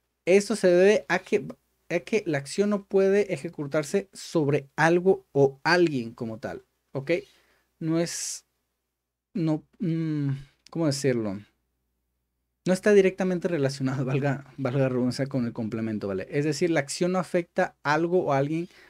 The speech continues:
aparte del sujeto. O sea, obviamente, los verbos siempre van a estar sujetos al pronombre, a lo menos la mayor parte del tiempo, ¿vale? Por ejemplo, em, la acción, ta, ta, ta, ta, ta, que es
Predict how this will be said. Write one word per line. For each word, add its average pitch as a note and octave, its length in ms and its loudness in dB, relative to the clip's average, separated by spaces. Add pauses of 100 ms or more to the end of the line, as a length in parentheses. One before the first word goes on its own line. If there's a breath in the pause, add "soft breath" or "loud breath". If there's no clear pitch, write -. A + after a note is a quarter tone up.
(100)
aparte C#3 420 -2
del C#3+ 160 2
sujeto. C#3 380 -6
O - 20 -16
sea, - 220 -16
obviamente, A#2+ 640 -4 (760)
los B2+ 200 -2
verbos C3+ 280 0
siempre C3+ 260 -8
van B2+ 120 -6
a - 20 -6
estar - 300 -4 (300 soft breath)
sujetos C3 640 -8
al C3+ 160 -8
pronombre, C3+ 300 -4
a - 20 -4
lo A#2+ 80 -6
menos B2 200 -4
la C#3+ 100 -4
mayor A2 260 -8
parte A#2+ 260 -10
del A#2+ 80 -8
tiempo, C#3 320 -8 (460 loud breath)
¿vale? F3 240 -2 (1160 loud breath)
Por G3 160 6
ejemplo, E3+ 640 2
em, D3 720 2
la D#3+ 100 0
acción, A#3+ 640 0
ta, G#3+ 120 0
ta, G#3 100 0
ta, G3 160 -2
ta, G3+ 120 -2
ta, G#3 260 -4 (320)
que F#3 200 6
es - 580 -4